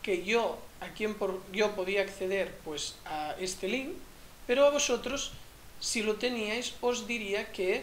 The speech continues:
pues, primero tenéis que hacer la cuenta pública o decir a la persona que le haga pública. O si sois el propietario, pues os pediría, eh, que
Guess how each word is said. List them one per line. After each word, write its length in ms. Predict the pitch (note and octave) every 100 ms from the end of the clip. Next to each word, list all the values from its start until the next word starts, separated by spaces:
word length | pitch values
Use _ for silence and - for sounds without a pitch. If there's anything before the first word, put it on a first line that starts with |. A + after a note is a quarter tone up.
| -
pues, 360 | F#3+ F3 G3+ -
primero 520 | - C#4 A3+ F3 A3 - - - - - -
tenéis 500 | A#3+ F#3 F#3 G#3+ - - - - -
que 360 | - F#3 G3 G#3+ - - -
hacer 540 | E3+ - F#3 F#3 F#3+ F#3+ - E3+
la 160 | D#3
cuenta 560 | D#3+ D3+ D3 - F3 - - - - -
pública 560 | A#3+ G#3+ F#3 D#3+ F#3+ G3 - - -
o 260 | F#3 A3 - -
decir 380 | F#3 F3 E3+ F#3+
a 60 | F#3+
la 140 | F#3+
persona 340 | G3 - F#3+ G3+
que 80 |
le 80 | F#3+
haga 200 | F3 F3+
pública. 320 | A3 G3+ F3+ -
O 140 | G#3+
si 320 | A3 - G#3 G3
sois 300 | - G#3+ F#3+
el 80 | E3+
propietario, 560 | F#3 F#3 A3 F#3+ G#3+ G#3
pues 160 | F#3+ F#3+
os 120 | -
pediría, 440 | G#3+ A3+ F#3 F3 F#3 - - - -
eh, 300 | E3+ D3+ C#3 -
que 280 | F3+ G3